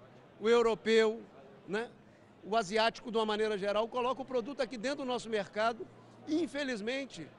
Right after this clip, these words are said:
a vida é assim. O cidadão, o consumidor vai lá comprar, se olhar um produto bom, preço bom, ele não olha a etiqueta do produto. Não vai olhar se é made in Brasil, ou made in Espírito Santo,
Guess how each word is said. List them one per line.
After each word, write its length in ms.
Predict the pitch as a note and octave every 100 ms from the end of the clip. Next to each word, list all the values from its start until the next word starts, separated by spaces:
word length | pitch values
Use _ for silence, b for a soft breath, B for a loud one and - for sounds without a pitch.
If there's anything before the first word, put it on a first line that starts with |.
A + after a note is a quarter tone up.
| - -
a 120 | C4+
vida 440 | G#3+ A#3+ D4+ D4 D4
é 140 | C4 C#4+
assim. 440 | D4 - C4 A3+ - - B B - -
O 80 |
cidadão, 560 | G#3+ C4 C4 G#3+ A3+ C4+
o 40 |
consumidor 580 | B3+ A#3+ - A#3 G3+ A#3+
vai 100 | A#3+
lá 140 | A3 A3+
comprar, 560 | A#3 G3 G#3+ B3+ A3 - - - -
se 240 | - -
olhar 320 | D4 B3+ A3+ A3
um 80 |
produto 460 | F3+ A3 F#3 A3 G#3+
bom, 240 | E3 G3
preço 400 | F3 A#3 A#3+ -
bom, 380 | F#3+ G#3 B3 E3 -
ele 180 | A#3+ D4+
não 180 | D#4 C4+
olha 420 | A#3 B3+ C4+ D#4 -
a 100 | C4+
etiqueta 480 | C#4+ D4 - C4+ C4+
do 100 | A3+
produto. 500 | G3+ G3 F3 G3+ - - B B B -
Não 140 | C4+
vai 160 | A#3+ B3+
olhar 260 | A3 A3
se 140 | A3 A3+
é 60 |
made 580 | G3 G#3+ A3+ F#3 G#3+ F3+ - -
in 140 | A3+ A3+
Brasil, 720 | G#3+ F#3 C#3+ F3 A#3 G#3 D#3 - -
ou 140 | A3 A3
made 420 | G#3+ A#3 G3+ G#3+
in 120 | A3+
Espírito 500 | G#3+ - A3+ G3+ G#3
Santo, 560 | - G#3+ A#3 G#3+ G3